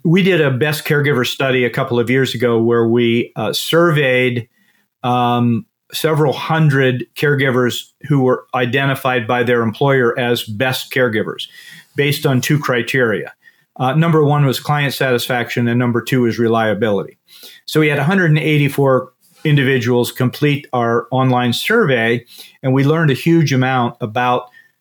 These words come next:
uh, this issues of the best caregivers. And, and, and what we learned from that is the reason best caregivers stay with a company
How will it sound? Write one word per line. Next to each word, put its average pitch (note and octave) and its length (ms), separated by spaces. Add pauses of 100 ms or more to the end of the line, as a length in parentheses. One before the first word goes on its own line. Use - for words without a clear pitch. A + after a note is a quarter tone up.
(200)
uh, A#2 340
this A#2+ 240
issues B2 400
of A#2+ 260
the A#2 80
best A2+ 340
caregivers. G2+ 640 (180)
And, C3 460 (340)
and, B2+ 160 (100)
and C#3 180
what F#3 220
we D#3 380 (260)
learned C#3 680
from B2 200
that A#2+ 200
is A#2+ 200
the B2 80
reason F3 640 (400)
best D3 400
caregivers C3+ 760
stay C#3+ 500
with C#3+ 240
a C3 140
company A2+ 680